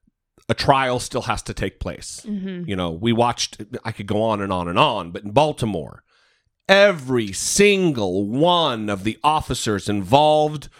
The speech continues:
Speaker 1: with the death of Freddie Gray were let off scot-free. Every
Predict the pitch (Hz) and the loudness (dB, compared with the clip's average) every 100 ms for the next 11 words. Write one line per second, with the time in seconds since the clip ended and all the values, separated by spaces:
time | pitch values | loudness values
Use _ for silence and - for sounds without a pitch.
0 | _ - - 113 98 135 143 - 117 - | _ -8 -4 -4 0 2 2 -2 -6 0
1 | 131 110 98 120 165 127 95 87 80 _ | 0 0 0 0 2 2 0 -2 -6 _
2 | _ _ _ _ _ _ _ _ _ - | _ _ _ _ _ _ _ _ _ -2
3 | 117 123 123 135 131 - 156 - 214 254 | 2 2 4 2 0 -2 -2 0 -2 -2
4 | - _ _ _ _ _ _ _ _ _ | -6 _ _ _ _ _ _ _ _ _
5 | _ - 185 175 196 202 208 | _ 2 2 2 0 0 -2